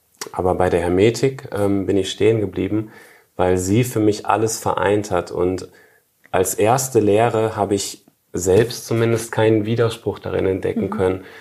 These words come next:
Speaker 1: und, ähm, alles damit abdecken können. Sie ist so unglaublich allumfassend und wir können sie im Alltag wiederentdecken, wir können mit ihr arbeiten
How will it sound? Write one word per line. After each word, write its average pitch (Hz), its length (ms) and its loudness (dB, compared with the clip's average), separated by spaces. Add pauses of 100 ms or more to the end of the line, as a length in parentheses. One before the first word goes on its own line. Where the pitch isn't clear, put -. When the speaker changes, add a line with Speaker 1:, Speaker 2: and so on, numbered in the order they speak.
(300)
Speaker 1:
und, 95 480 2
ähm, 95 440 0 (100)
alles 117 320 2
damit 104 320 2
abdecken 95 500 -2
können. 92 240 -2
Sie 92 120 -4
ist - 180 -6
so 107 120 4
unglaublich 117 680 2
allumfassend 107 800 0 (880)
und 90 160 2
wir 92 80 4
können 101 280 4
sie 92 520 -2
im 90 140 -2
Alltag 107 440 0
wiederentdecken, 101 560 0
wir 95 100 0
können 95 200 -4
mit 98 120 -6
ihr 90 140 -2
arbeiten 98 580 0